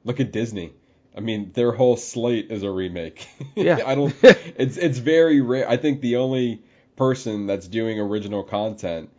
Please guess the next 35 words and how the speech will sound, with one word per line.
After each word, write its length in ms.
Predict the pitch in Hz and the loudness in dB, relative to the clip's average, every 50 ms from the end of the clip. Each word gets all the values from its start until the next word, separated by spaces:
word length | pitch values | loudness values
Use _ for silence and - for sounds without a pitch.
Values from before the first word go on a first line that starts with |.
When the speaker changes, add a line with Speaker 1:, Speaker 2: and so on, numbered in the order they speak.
| _ _ _ _ _ | _ _ _ _ _
Speaker 1:
in 220 | - 113 113 110 101 | -6 -6 -6 -4 -2
their 180 | 104 101 98 98 | -2 0 0 -2
big 540 | 85 - - 104 101 98 95 92 92 - - | -4 -6 -6 -4 -4 -4 -6 -8 -14 -18 -12
lineup 600 | 104 101 95 98 107 110 101 92 87 82 - - | -6 -4 -2 -2 -2 -2 -4 -4 -6 -6 -8 -12
is, 500 | - 98 95 95 95 92 90 85 82 - | -10 -6 -4 -4 -4 -4 -6 -10 -14 -14
uh, 540 | - 80 92 92 92 90 87 87 87 87 - - | -10 -6 -4 -4 -4 -4 -4 -4 -6 -6 -8 -10
maybe 260 | - 110 120 107 107 | -6 -6 -6 -4 -6
Pixar. 580 | 104 - - 131 139 - - 104 82 65 57 - _ _ _ _ _ - | -8 -6 -8 -8 -8 -6 -8 -6 -6 -8 -10 -16 _ _ _ _ _ -10
They're 120 | - 101 98 | -6 -4 -2
like, 200 | 95 92 92 - | -2 -2 -4 -4
they, 180 | 104 101 104 104 | -4 -4 -4 -4
they, 260 | 98 101 104 104 101 120 | -4 -4 -6 -4 -4 -2
I 60 | 127 | 0
mean, 120 | 139 139 | 0 2
they're 120 | 131 151 147 | 2 2 2
doing 220 | 143 147 127 117 | 2 2 0 0
sequels, 420 | - - - 147 139 113 104 92 85 | -2 -2 -2 -2 -2 -2 -8 -6 -4
yes, 240 | 107 117 101 - - | -2 -2 -2 -2 -4
but 140 | - 101 | -6 -6
also 340 | 98 104 110 104 - - 107 | -4 -4 -6 -6 -6 -6 -4
original 560 | 98 95 98 98 92 95 95 92 87 82 82 | -4 -4 -4 -6 -6 -6 -8 -8 -10 -10 -14
stuff, 380 | - - - - 90 90 - - | -16 -12 -8 -6 -6 -6 -6 -8
and 100 | 90 92 | -10 -6
maybe 180 | 101 101 101 104 | -6 -4 -4 -4
their 160 | 92 92 92 | -4 -2 -2
animation 520 | 98 107 104 95 101 123 135 - 104 90 | -2 -4 -4 -4 -6 -6 -8 -8 -12 -16
team. 340 | - - 90 87 85 80 - _ _ - - - - _ | -12 -12 -12 -10 -12 -14 -16 _ _ -20 -20 -20 -18 _
But, 120 | - 113 113 | -2 0 2
like, 300 | 104 101 95 90 - _ _ _ _ - | 2 2 0 -2 -6 _ _ _ _ -8
all 400 | - 110 117 123 139 139 135 - | -2 0 2 4 4 4 2 2
of 180 | 120 110 98 | -2 -4 -4
Disney's 400 | - 117 110 104 104 110 104 98 | -4 -6 -6 -6 -6 -8 -8 -4
live 220 | 98 92 101 98 90 | -2 -2 0 0 0
action 400 | 90 98 110 - - - 143 139 | 0 -2 -2 -6 -8 -10 -8 -8
stuff 320 | 139 - 151 156 160 165 | -8 -8 -8 -8 -10 -12